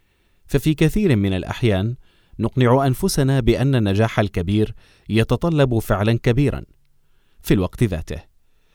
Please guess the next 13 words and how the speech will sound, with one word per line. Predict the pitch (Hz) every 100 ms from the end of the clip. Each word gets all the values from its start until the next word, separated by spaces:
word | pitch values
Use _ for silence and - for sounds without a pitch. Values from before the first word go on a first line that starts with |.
| _ _
فإن | - 165 202
التحسن | 196 175 220 - 156
بنسبة | 107 113 139 117 123
واحد | 120 98 123 - 107 95
في | -
المائة | 95 82 95 - - _ -
ليس | 196 202 -
جديرا | 120 110 120 117
بالثناء، | 95 101 - 95 78 - _ _ _ _ _ _ -
وأحيانا | 95 - - 113 95 113
ليس | 139 104 98 113
جديرا | 98 92 110 120
بالملاحظة | 131 110 87 87 90 - 117